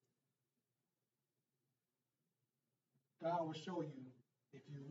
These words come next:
do what? Ask. As you read the Scripture, "Lord, help me to know you more as I read."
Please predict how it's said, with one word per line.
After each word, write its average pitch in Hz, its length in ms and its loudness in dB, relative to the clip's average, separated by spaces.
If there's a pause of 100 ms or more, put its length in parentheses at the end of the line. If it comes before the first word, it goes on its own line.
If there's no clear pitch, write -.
(120)
do 151 120 0
what? 185 260 -2 (440)
Ask. 185 500 -4 (340)
As 139 100 -4
you 147 120 0
read 165 220 4
the 165 60 4
Scripture, 165 420 -4
"Lord, 190 360 0 (340)
help 220 160 2
me 185 100 4
to 165 160 -2
know 160 160 2
you 151 200 0
more 135 200 -6
as 123 80 -10
I 123 180 -6
read." 123 240 -8